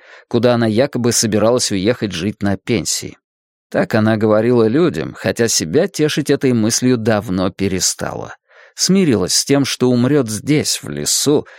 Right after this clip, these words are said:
прямо за этим столом или у себя дома в городке. Два ее любимых писателя, Томас Харди и Редьярд Киплинг,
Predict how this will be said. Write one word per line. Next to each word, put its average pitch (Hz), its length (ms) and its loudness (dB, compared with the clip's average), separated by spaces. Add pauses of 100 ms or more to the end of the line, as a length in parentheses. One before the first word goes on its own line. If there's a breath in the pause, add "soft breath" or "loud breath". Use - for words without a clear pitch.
(240 loud breath)
прямо 156 380 2
за 143 140 2
этим 131 240 0
столом 101 600 0
или 139 280 2
у 135 120 2
себя 110 340 0
дома 107 340 0
в 92 80 -8
городке. - 640 -4 (920 loud breath)
Два 127 320 4
ее 127 200 4
любимых 123 560 0
писателя, - 760 -2 (140)
Томас 120 360 0
Харди - 440 -2
и 67 340 -6
Редьярд 117 520 0
Киплинг, - 580 -6